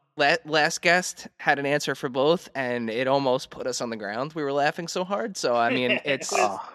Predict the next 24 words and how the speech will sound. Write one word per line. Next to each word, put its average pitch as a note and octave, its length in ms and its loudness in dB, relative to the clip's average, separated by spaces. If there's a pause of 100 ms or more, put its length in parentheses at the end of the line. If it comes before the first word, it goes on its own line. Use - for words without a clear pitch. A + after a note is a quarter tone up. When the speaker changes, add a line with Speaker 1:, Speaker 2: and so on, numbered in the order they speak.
(520)
Speaker 1:
but, D3+ 240 2
but D3+ 200 -4
the, D#3 180 0
no D#3 180 6
pressure. E3+ 480 2
I'm D3+ 120 0
just D3 160 -2
saying D3 260 2
that C#3 80 -6
that B2+ 220 4
was B2 160 -4
just B2+ 260 -8
an C3 140 -4
instance B2+ 420 -4
where A#2 340 2
somebody A#2+ 460 -2
had A#2 320 -6
a A2 40 -8
very, A#2+ 600 -2
very A2+ 300 0
strange A2 680 -4
Aunt A2+ 220 -6
May A2+ 180 -6
figure G2+ 480 -10